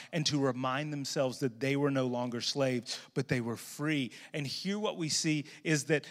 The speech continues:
not just as the people were to work for six days and have a seventh day where they rested from their work,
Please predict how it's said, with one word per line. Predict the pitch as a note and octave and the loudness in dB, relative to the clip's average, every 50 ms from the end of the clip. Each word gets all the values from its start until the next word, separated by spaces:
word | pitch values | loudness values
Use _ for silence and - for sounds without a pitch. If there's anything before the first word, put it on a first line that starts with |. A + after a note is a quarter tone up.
| - - - | -14 -8 -2
not | C#3 D3 D#3 E3+ F3+ - - - D#3 A#2+ | 2 6 8 8 8 6 4 -2 -2 4
just | - F3+ G#3+ G#3+ - - - - | 8 8 8 8 6 0 -4 -2
as | E3+ F3 F3 E3 D#3+ D3+ C#3 B2 - - - - | -2 0 0 2 2 2 0 0 -4 -10 -8 0
the | C#3+ D3 | 2 2
people | C#3+ - - - G3+ G3 F#3+ - E3 D3+ - | 2 2 0 -2 0 0 0 0 -2 -2 0
were | D3 D3+ D3+ | 2 4 4
to | D#3+ D3 | 4 4
work | C#3 C#3 C#3+ F#3 G#3 G3+ F#3 - - | 4 6 6 8 8 6 6 2 -6
for | - - E3 D3+ | -6 -2 0 2
six | - - - F#3+ E3+ D#3+ - - | 2 2 2 2 0 0 -2 -4
days | - C#3 D3+ D#3 D#3 D3 C#3+ B2+ A#2 A2 G#2 - - - - - - | 0 2 4 6 6 6 4 2 0 -2 -6 -8 -12 -16 -16 -8 -4
and | E3+ D3+ | -2 0
have | D3+ D3 E3 D#3+ | 2 4 4 4
a | D#3+ C#3+ | 2 0
seventh | - - - F#3 F3+ F#3 F#3+ F#3+ D#3+ - | -2 -2 0 2 2 2 0 -2 -2 0
day | F#3+ E3 D#3+ | 2 2 4
where | D#3 C#3+ D#3+ | 4 4 4
they | D3 D3 C#3+ C#3 | 4 6 4 4
rested | B2+ B2+ C3+ D3 F3 E3+ D#3+ - - - D#3+ C#3 A#2+ | 2 2 4 4 4 4 4 0 -4 -4 -4 -6 -2
from | - F3 D3+ C#3+ | 0 0 0 2
their | C#3 C3+ C3 | 2 2 2
work, | B2+ B2+ C#3+ D3+ D3 C3+ | 2 2 2 2 2 2